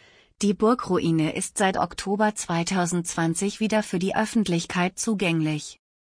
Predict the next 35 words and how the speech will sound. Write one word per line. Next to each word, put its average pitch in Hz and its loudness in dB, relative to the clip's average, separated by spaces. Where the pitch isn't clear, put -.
Voraus 185 2
ging 240 4
eine 202 0
neunjährige 202 2
Sanierung, 175 2
die 220 4
fast 185 -2
drei 175 0
Millionen 190 2
Euro 196 0
Kosten 202 -2
verursacht 190 0
hat. 156 -6
Die 220 2
Gruppe 185 -2
konnte 196 0
sich 220 2
bei 202 2
der 180 4
Besichtigung 196 2
davon 175 0
überzeugen, 170 0
dass 180 0
sich 220 0
der 165 0
Aufwand 165 2
gelohnt 185 0
hat 190 -2
und 196 -2
sich 175 -4
das 170 -2
Ergebnis 170 0
sehen 170 2
lassen 160 2
kann. 147 0